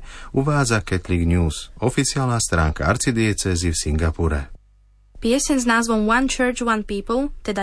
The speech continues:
Speaker 2: Jedna cirkev a jeden ľud, zložil Ethan Hsu, zakladajúci člen miestnej skupiny Mystic Font a farník kostola svätej Márie Anielskej.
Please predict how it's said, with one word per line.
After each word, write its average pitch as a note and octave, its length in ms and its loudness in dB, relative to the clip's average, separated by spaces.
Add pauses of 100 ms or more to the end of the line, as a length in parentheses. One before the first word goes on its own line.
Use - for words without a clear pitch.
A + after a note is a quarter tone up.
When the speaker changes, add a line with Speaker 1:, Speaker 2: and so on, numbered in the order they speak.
Speaker 2:
Jedna G#3+ 240 2
cirkev A3+ 480 0
a A3 80 2
jeden G#3+ 320 0
ľud, A#3 240 -2 (320)
zložil A#3+ 400 2
Ethan D#4 320 2
Hsu, A#3+ 480 -2 (240)
zakladajúci B3+ 640 0
člen A3 240 0
miestnej A#3+ 400 0
skupiny A3 400 -2
Mystic - 400 -2
Font A3 400 -2 (240)
a - 80 0
farník D4 480 2
kostola A#3 400 0
svätej A3 400 0
Márie G#3+ 320 2
Anielskej. F#3+ 720 -2